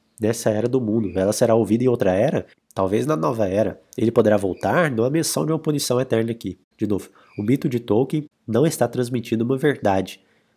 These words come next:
mas parece mais apto a transmitir o erro. Não existe castigo eterno. Outro ponto essencial. Como todos sabem, há muita magia mencionada nos trabalhos de Tolkien e de Lewis. Alguns exemplos nas obras de Tolkien: magos, feitiços,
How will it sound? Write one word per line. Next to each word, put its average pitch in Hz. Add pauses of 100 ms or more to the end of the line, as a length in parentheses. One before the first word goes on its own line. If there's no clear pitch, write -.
mas 95
parece 107
mais 110
apto 113
a -
transmitir 113
o 143
erro. 117 (220)
Não 107
existe 117
castigo 101
eterno. 87 (520)
Outro 135
ponto 117
essencial. 98 (240)
Como 156
todos 196
sabem, 120 (240)
há -
muita 156
magia 135
mencionada 104
nos 107
trabalhos 101
de 101
Tolkien 147
e -
de 135
Lewis. 101 (380)
Alguns 127
exemplos 123
nas 107
obras 101
de 104
Tolkien: - (120)
magos, 117 (120)
feitiços, -